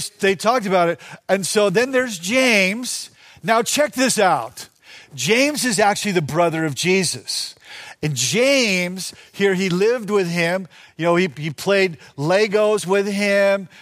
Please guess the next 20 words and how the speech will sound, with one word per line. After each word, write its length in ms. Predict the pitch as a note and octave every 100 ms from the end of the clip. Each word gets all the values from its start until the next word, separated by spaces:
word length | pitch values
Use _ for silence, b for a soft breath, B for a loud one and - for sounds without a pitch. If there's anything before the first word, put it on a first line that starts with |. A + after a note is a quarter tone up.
| B
lived, 480 | D3+ E3+ D#3 C3+ C#3+
did 220 | F#3 F3
life 460 | D3+ E3 G3 A3+ F3
with 140 | G3
him. 260 | F#3+ G3+ F#3 B B
If 120 | D3+
Jesus 480 | - C4 D4+ D4 B3
wasn't 380 | A#3 A#3+ A3+ D#3+
God, 260 | F#3+ F3
don't 280 | E3 A3 -
you 140 | A3+ G3+
think 380 | - G3 G3 F3
your 100 | E3
brother 460 | B2+ E3+ F#3 G3+
would 260 | F#3+ F#3 D3
know 340 | E3+ E3 E3+ B B B
that 240 | F3 F3+ F3+
you 220 | E3+ G3
weren't 400 | E3+ F#3 F3 D#3+
God? 420 | D#3+ C#3+ D3+ G#3